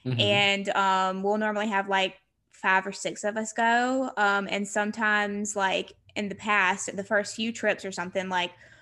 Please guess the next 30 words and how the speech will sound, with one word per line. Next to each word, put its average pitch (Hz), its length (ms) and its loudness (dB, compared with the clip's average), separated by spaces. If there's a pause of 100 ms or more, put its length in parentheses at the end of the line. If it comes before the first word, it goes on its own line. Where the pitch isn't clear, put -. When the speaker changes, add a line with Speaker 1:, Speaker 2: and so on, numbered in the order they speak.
(160)
Speaker 2:
one 208 160 2
of 202 80 4
my 202 140 4
friends 196 320 0
has 196 160 -4
brought, 185 320 2
like, 190 220 4
her 254 180 0
cousin. 185 720 2
And, 196 160 0
like, 196 180 2
I've 190 160 4
never 196 220 0
met 214 180 4
her 196 120 0
cousin 202 320 0
before, 180 340 -2
but 180 120 2
I'm 165 120 -2
sure 190 440 0 (320)
I'll 185 220 6
like 185 240 4
her, 165 180 4
you 185 140 2
know? 180 280 0 (340)
And 208 160 6
then 208 140 4
we, 208 80 4
Speaker 1:
Mm-hmm. 202 80 4
Speaker 2:
like, 190 320 4